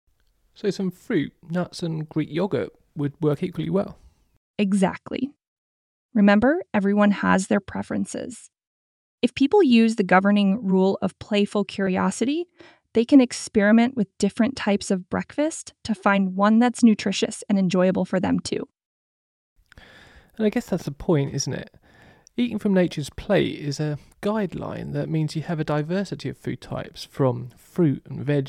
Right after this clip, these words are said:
Speaker 1: to meat, nuts and grains at each meal. So in that case, how do we avoid overeating? It seems like we're gonna be eating a lot more to me now.
Speaker 2: That's an excellent question, Chris.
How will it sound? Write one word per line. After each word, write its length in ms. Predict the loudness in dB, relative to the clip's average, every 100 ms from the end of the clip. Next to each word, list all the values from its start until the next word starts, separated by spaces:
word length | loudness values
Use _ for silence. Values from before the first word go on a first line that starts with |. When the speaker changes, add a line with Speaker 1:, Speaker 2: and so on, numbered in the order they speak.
| -8
Speaker 1:
to 260 | -12 -12 -12 -10
meat, 320 | -4 -4 -4 -12 -10
nuts 420 | -4 -4 -4 -14
and 120 | -16
grains 480 | -6 -2 -2 -4 -8
at 120 | -12
each 220 | -12 -14 -12
meal. 240 | -12 -14 _ _ _ _ _ _ _ -20 -20 -20 -20 _
So 140 | -4 -2
in 100 | 0
that 160 | 0
case, 340 | 2 2 2 -8 -20 -12 -4
how 100 | -2
do 60 |
we 100 | 0
avoid 400 | -2 -2 0 2
overeating? 720 | 0 0 2 0 -2 -8 -8 -16 _ _ _
It 120 | -8
seems 320 | -4 -4 -4
like 140 | -4 -4
we're 80 | -2
gonna 200 | -2 -2
be 160 | -2
eating 400 | -4 -4 -6 -6
a 60 | -4
lot 280 | -6 -6 -8
more 400 | -8 -6 -6 -6
to 140 | -10
me 140 | -14 -14
now. 260 | -14 -16 -20 _ _ _ _ _
Speaker 2:
That's 180 | -4 0
an 80 | 2
excellent 400 | 2 2 2 2
question, 480 | 0 -4 -2 -4 -6
Chris. 420 | -6 -8 -10 -14